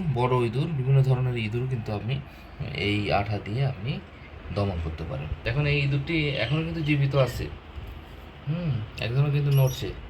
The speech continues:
হ্যাঁ, কিন্তু নড়লে কি হবে? এ আর বের হতে পারবে না, এখান থেকে আটকে গেছে। এখন এখান থেকে আমরা একে উঠিয়ে নিয়ে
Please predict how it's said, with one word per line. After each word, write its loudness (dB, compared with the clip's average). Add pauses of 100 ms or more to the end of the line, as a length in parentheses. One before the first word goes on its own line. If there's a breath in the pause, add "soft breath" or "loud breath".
হ্যাঁ, -2 (420 loud breath)
কিন্তু 4
নড়লে 4
কি 0
হবে? 2
এ 2
আর 2
বের 2
হতে 2
পারবে -2
না, -8
এখান -4
থেকে -6
আটকে -4
গেছে। -8 (500)
এখন 0
এখান 0
থেকে 0
আমরা 2
একে 0 (640)
উঠিয়ে 4
নিয়ে 6